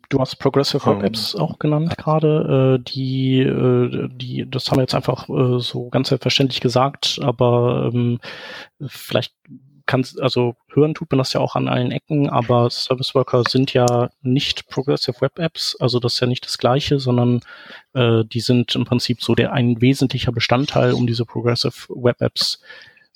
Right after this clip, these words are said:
Speaker 1: ähm, ans Laufen zu bringen, aber da gehören eben noch so ein paar andere Sachen dazu, ne? Äh, die aber bei weitem
Speaker 2: Genau,
Speaker 1: nicht
Speaker 2: also
Speaker 1: so
Speaker 2: es,
Speaker 1: komplex sind.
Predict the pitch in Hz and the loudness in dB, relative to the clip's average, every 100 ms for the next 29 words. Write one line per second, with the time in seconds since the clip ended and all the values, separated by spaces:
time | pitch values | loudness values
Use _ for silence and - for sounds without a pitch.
0 | - 123 107 110 113 123 - - - - | -2 0 0 -2 -4 -6 -12 -14 -8 -8
1 | - 131 123 123 120 - 143 127 131 131 | -4 -2 0 0 0 0 0 2 4 4
2 | 135 139 120 117 113 113 117 117 120 120 | 4 2 2 2 2 2 2 2 0 -2
3 | 117 117 - 117 - 110 113 113 117 117 | -2 -2 -2 -4 0 2 4 2 -2 -6
4 | 123 - - 117 113 113 113 120 113 - | -8 -4 -2 0 0 0 -2 -4 -4 -4
5 | 117 110 113 123 - _ _ _ _ _ | -8 -6 -4 -6 -10 _ _ _ _ _
6 | 190 127 110 - 120 117 113 113 117 113 | -8 -4 -4 0 0 0 -4 -6 -6 -2
7 | 117 - 107 95 - 107 107 110 - 113 | 0 2 2 2 2 4 4 4 0 -2
8 | 113 - - 117 - | -4 -8 -10 -10 -14